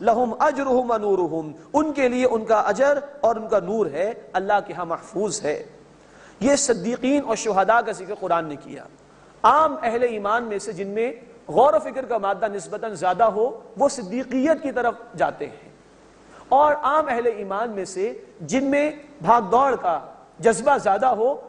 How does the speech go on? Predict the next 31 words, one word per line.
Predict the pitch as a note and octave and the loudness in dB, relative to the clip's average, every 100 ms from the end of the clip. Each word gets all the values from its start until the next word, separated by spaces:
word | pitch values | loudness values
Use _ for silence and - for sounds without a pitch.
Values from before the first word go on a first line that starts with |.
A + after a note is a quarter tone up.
| - | -8
وہ | C#4 | -6
شہید | - A3+ C#4+ C#4+ | -4 -2 0 0
مزاج | B3 G3+ G#3+ A#3+ B3 - - - - _ - | -2 -2 0 0 -2 -8 -20 -20 -20 _ 0
لوگوں | F#3+ C4+ D4 | 2 4 2
کی | A#3+ | 0
طرف | A3+ A3 E3 | -2 -2 0
جاتے | E3 - F#3 | -4 -2 -8
ہیں | D#3 G#3 C4 - - _ | -6 -8 -8 -14 -20 _
کہ | A3 | 0
جو | E3+ A#3+ B3 | 4 4 2
اتنی | - A3+ D4 D#4 F3 - | -8 -2 0 0 -2 -2
محنت | A#3 C4 E4 D#4+ | 0 2 0 0
کرتے | C#4 C#4 C4 | -2 0 -4
اللہ | B3 B3 | 0 -2
کے | A3 | 0
راستے | G#3+ G3+ G3 G#3+ | -2 -2 -4 -6
میں | A#3 | -6
کہ | G#3 | -4
وقت | G3 - | -6 -4
آنے | F#3+ F#3+ G#3 | -6 -4 -4
پر | G3+ | -4
اپنی | G3+ F#3+ | -6 -8
جان | D3 F#3+ B3 B3 | -4 0 0 0
کا | A#3+ | -2
نذرانہ | G#3 F3+ F3+ F#3 | -2 -2 -2 -2
بھی | F#3 | -6
پیش | F#3+ F#3+ F#3 E3+ | -2 0 0 -4
کر | D3 | -6
دیتے | C#3 C#3 B2+ | -4 -6 -10
ہیں۔ | - - - - - - - - - - - - - - - - | -16 -20 -20 -20 -20 -20 -20 -20 -20 -20 -20 -20 -20 -20 -20 2
"والذین | G3 C#4+ C#4 B3 | 4 4 2 2